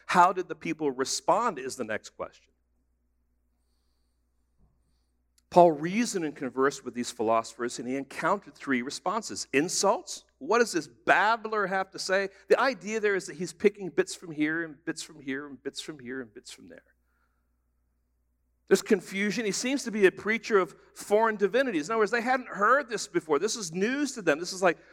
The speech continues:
"What is going on? This sounds really, really strange." But ultimately, they invite him to say some more. "Come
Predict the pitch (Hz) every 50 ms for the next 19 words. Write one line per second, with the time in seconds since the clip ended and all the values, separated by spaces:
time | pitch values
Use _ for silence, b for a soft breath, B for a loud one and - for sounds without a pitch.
0 | B B 135 151 214 247 240 - - 220 214 208 196 190 208 233 220 156 131 147
1 | 165 - - 202 190 202 185 156 165 180 175 165 151 156 135 127 120 - - -
2 | 185 214 294 311 247 180 127 - _ _ - - - - - _ _ _ _ _
3 | _ _ _ _ _ _ _ _ _ _ _ _ _ _ _ - 214 254 320 370
4 | 381 - 320 208 185 151 - 143 127 117 127 165 254 254 - _ _ _ _ _
5 | 214 214 214 208 220 240 233 220 180 170 220 277 359 339 - - 190 143 139 139
6 | 151 185 190 - _ - 269 - - - 185 151 143 143 156 160 - - 196 196
7 | 190 208 233 302 349 320 220 - - _ _ _ - 165 - 262 302 302 247 196
8 | 185 226 262 b